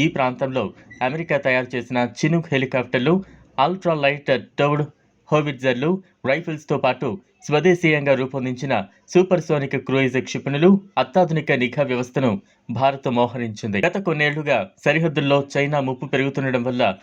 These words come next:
అమెరికాతో భారత రక్షణ సంబంధాల్లో భాగంగా ఆ దేశం ఈ ఆయుధాలను కొనుగోలు చేసింది. ఆయుధ సామర్థ్యాలను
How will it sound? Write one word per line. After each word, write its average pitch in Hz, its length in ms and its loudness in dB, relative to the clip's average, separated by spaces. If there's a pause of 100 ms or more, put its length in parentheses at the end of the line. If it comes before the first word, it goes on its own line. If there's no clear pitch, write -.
(300)
అమెరికాతో 139 640 -2
భారత 127 340 0
రక్షణ 139 220 -6 (100)
సంబంధాల్లో 127 500 -2 (120)
భాగంగా 117 340 0 (420)
ఆ 131 40 4 (160)
దేశం 135 320 -4 (180)
ఈ 123 60 4 (100)
ఆయుధాలను 135 500 -2
కొనుగోలు 123 360 -2
చేసింది. 101 340 -4 (560)
ఆయుధ 143 240 -2 (120)
సామర్థ్యాలను 120 600 0